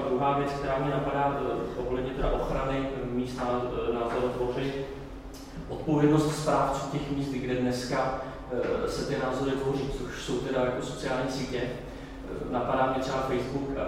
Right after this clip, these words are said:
v souvislosti s tím, eh, dneska, že nedávno vlastně vypovídala, eh, teď nevím, jestli v kongresu nebo při nějakou senátní komisí bývalá vysoká manažerka,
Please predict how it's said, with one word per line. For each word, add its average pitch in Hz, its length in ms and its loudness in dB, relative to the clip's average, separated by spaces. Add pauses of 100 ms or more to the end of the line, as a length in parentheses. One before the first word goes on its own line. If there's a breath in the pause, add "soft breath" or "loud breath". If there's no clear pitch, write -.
(480)
v - 60 -8
souvislosti 123 600 0
s - 180 -2
tím, 131 200 0
eh, - 460 0
dneska, 127 400 0
že 127 140 2 (300)
nedávno 139 460 4
vlastně - 280 0
vypovídala, - 680 0
eh, - 680 -6
teď 123 100 -2
nevím, 123 140 -2
jestli 123 180 -4
v - 80 -4
kongresu 127 380 0
nebo 123 120 0
při - 100 0
nějakou 123 220 -2
senátní 123 380 0
komisí 123 440 0
bývalá 123 400 2 (160)
vysoká 131 420 2
manažerka, 135 680 4